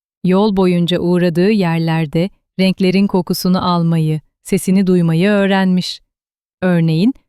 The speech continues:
kırmızı heyecanla atan kalpteki cesaretmiş. Mavi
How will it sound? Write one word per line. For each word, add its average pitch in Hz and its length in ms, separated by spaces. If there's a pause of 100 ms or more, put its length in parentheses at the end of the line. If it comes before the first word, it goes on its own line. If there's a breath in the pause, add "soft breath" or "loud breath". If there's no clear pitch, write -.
(260)
kırmızı 196 640 (320)
heyecanla 190 680
atan 165 300
kalpteki 175 520
cesaretmiş. 214 960 (560)
Mavi 180 480